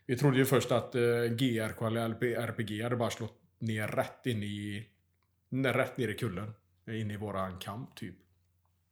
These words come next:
Men då fick vi reda på sen då, för att några minuter efteråt så var det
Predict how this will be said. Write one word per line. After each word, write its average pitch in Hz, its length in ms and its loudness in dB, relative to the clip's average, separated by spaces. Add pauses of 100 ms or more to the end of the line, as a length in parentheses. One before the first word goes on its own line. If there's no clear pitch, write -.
(680)
Men 123 100 -8
då 120 120 -2
fick 113 160 0
vi 120 100 4
reda 113 260 4
på 110 160 -2
sen 113 300 0
då, 107 240 -2
för 110 220 -4
att - 340 -10
några 110 220 -4
minuter 113 380 -2
efteråt 107 500 -4
så 123 120 -2
var 113 260 -2
det 107 300 -4